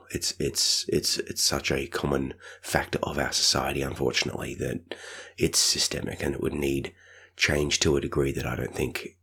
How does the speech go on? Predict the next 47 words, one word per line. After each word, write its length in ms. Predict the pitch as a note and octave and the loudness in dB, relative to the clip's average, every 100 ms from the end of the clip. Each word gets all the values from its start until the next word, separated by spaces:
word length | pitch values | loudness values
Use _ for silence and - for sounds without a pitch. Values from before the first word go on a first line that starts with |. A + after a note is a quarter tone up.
| _ _ _ | _ _ _
<laughs> 360 | _ _ - | _ _ 0
I 100 | G2+ | 4
don't 140 | F2+ D2+ | 6 4
think 140 | D2 | 2
can 120 | - | -2
happen. 300 | D2 C#2+ - - _ - _ _ _ _ - - | -2 -4 -6 -10 _ -20 _ _ _ _ -10 2
But 280 | - - - - - - - - - | 2 2 -12 -18 -16 -14 -14 -10 2
what 180 | F#2 E2 | 6 8
I 80 | |
can 360 | E2+ - D#2 E2 | 6 2 2 2
do 140 | D2+ | 2
is 120 | C2+ - | 0 4
help 300 | D#2+ - - | 4 4 -2
those 280 | F#2 D#2 D#2 | 2 2 0
that 80 | |
are 40 | C#2+ | -2
receptive 420 | - D#2+ - E2 | 0 0 0 -4
to 80 | D#2 | -2
the 80 | D2 | -4
message, 560 | C2+ B1 - B1 - - | -2 -4 -6 -6 -6 0
those 260 | D#2+ D2 D#2 | 2 2 0
that 100 | D2+ | 0
are 60 | |
struggling, 440 | - - B1 C2+ D2 | -2 -4 -6 -6 0
those 260 | D2+ D2+ | 0 4
that, 200 | D#2 - - - - - - | 2 0 -10 -16 -16 -8 4
you 100 | D#2 | 6
know, 100 | C#2 | 6
m-, 420 | C#2 D#2 D2+ - A2 | 2 0 0 -2 0
you 140 | G#2 D#2 | 4 4
know, 60 | |
are 40 | C2+ | 2
looking 300 | D2 - D#2+ | 0 4 4
for 460 | - D2 C2 C2 _ _ _ _ _ _ _ _ _ _ _ _ - | 4 2 2 -4 _ _ _ _ _ _ _ _ _ _ _ _ -6
alternative 720 | F2+ D#2 - E2+ A2 G#2+ - - | -2 -2 0 2 6 4 2 -10
is 120 | - | -8
the 60 | D2 | -2
wrong 180 | C#2+ D2+ | 0 0
word, 220 | D2+ D#2 | 0 -2
but 140 | C#2 | -2
I 100 | C#2+ | -2
guess, 300 | D2 D2+ - - - - - - - - - | -2 0 0 -2 -14 -18 -18 -18 -20 -16 -2
um, 380 | E2+ C2 - - _ | 0 0 -6 -14 _
you 400 | - - - - | -6 -6 0 4
know, 140 | D#2+ - | 4 4
additional 460 | D2+ D#2+ - E2 C#2+ | 0 2 4 4 2
solutions 760 | - D#2 D2+ - - - - | 0 2 2 2 -2 -4 -6